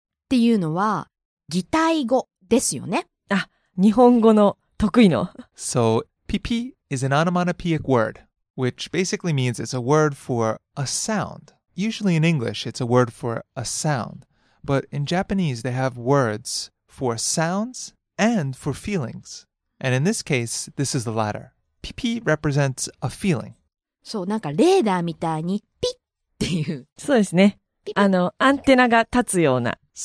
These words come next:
Speaker 2: 感じですね。
Speaker 3: So it, ピピ is, uh, related to the radar, and your antenna's up and you pick up something on the radar.
Speaker 1: で、もちろん、とっていうのがクオーテーション。で、来るっていうのが、まあ、come。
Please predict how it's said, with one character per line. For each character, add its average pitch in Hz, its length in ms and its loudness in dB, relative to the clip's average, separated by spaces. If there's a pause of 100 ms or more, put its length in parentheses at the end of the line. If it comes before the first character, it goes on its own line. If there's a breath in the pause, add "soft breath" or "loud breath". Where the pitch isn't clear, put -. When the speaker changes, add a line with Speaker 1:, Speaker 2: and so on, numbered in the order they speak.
Speaker 2:
感 117 180 -4
じ 113 60 -8
で 135 120 -4
す 170 80 -8
ね。 175 100 -2
Speaker 3:
So 180 40 -2
it, 165 80 -10 (260)
ピ - 80 -18
ピ 165 320 -6
is, 127 160 -6
uh, 113 320 -4
related 127 400 -2
to 117 320 -2
the 110 80 -2
radar, 131 460 2 (100)
and 120 320 -6 (320)
your 120 100 -6
antenna's 131 560 -4
up 170 160 -2
and 117 100 -8
you 113 140 -8
pick - 180 -6
up 226 140 -2
something 196 320 -2
on 180 60 2
the 170 80 0
radar. 147 340 -2 (400)
Speaker 1:
で、 370 140 0
も 330 120 -4
ち 403 120 -2
ろ 330 100 0
ん、 185 60 -4
と 403 180 0
っ - 60 -4 (160)
て 240 80 -2
い 233 60 2
う 214 40 0
の 185 120 -2
が 226 180 0
ク - 180 -2
オ 220 60 2
ー 220 40 -2
テ 233 160 -2
ー 208 60 0
シ - 160 -6
ョ 135 60 -8
ン。 - 80 -14 (480)
で、 269 260 0 (300)
来 - 120 4
る 480 200 6
っ - 220 -20
て 240 80 2
い 214 140 4
う 214 60 4
の 165 140 -2
が、 175 340 -4
ま 131 100 -12
あ、 - 120 -20
come。 208 320 -4